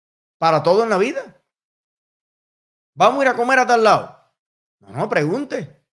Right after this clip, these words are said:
¿Qué se come ahí? ¿Cómo te atienden ahí? ¿Cómo es la cuestión? Defienda su espacio, aclare sus dudas.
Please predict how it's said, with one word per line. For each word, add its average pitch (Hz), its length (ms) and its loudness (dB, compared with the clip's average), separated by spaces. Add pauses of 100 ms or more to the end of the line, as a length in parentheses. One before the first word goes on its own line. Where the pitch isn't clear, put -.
(420)
¿Qué 147 160 -10
se 214 180 -4
come 220 300 -2
ahí? 214 480 -6 (1160)
¿Cómo 190 260 -4
te 226 80 0
atienden 220 460 0
ahí? 202 580 -4
¿Cómo 196 260 -4
es 240 60 4
la 247 140 2
cuestión? 214 720 -2
Defienda 160 1000 -4 (300)
su - 180 -6
espacio, 202 580 -2
aclare 196 400 0
sus 180 240 -6
dudas. 226 440 -8